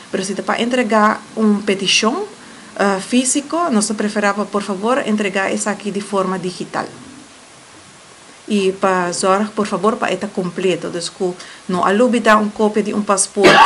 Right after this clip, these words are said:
eh, no olvidar de firma e documento, eh, no olvidar un passport foto. Dus, por favor, si zorg pa e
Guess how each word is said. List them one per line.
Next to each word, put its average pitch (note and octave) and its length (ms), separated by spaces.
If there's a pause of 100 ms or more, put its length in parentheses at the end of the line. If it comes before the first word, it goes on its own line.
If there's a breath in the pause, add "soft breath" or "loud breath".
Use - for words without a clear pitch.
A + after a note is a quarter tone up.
(100)
eh, F#3+ 220 (380 loud breath)
no F#3+ 220
olvidar G#3+ 560
de G#3 100
firma G3+ 480
e G#3+ 60
documento, F#3+ 840 (340 loud breath)
eh, F#3+ 80
no F#3 200
olvidar A3+ 560
un G#3+ 140
passport G3 540
foto. F#3 540 (400 loud breath)
Dus, F#3+ 340 (160)
por G3+ 100
favor, G#3+ 340
si F#3 600 (180)
zorg G#3+ 360
pa - 80
e G#3 160